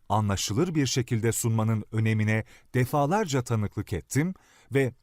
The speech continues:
böyle bir kitap yazmanın önemli olacağı kanaatine ulaştım.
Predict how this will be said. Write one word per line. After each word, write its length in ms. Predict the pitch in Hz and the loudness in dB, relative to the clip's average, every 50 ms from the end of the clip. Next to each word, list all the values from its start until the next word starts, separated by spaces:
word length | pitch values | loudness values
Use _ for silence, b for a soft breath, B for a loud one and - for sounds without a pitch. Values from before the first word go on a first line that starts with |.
| _ - | _ -2
böyle 260 | 196 247 247 233 185 | -2 -2 0 -2 0
bir 160 | 170 170 131 | -2 -2 -2
kitap 360 | - 139 123 - 147 139 - - | -2 -6 -2 -2 -2 -2 0 2
yazmanın 540 | 123 117 107 95 110 113 113 117 113 110 - - | 2 2 2 2 0 0 2 0 0 -2 -6 -4
önemli 360 | - 117 117 117 117 117 160 208 | 0 2 2 4 4 2 2 0
olacağı 460 | 190 165 151 123 107 131 127 135 131 | 0 0 0 0 2 2 0 0 0
kanaatine 520 | - 127 113 113 110 104 - - 117 104 | 0 0 2 2 2 0 0 -2 -2 -2
ulaştım. 480 | 90 80 71 71 69 - - - - | -2 -4 -6 -8 -8 -8 -10 -10 -10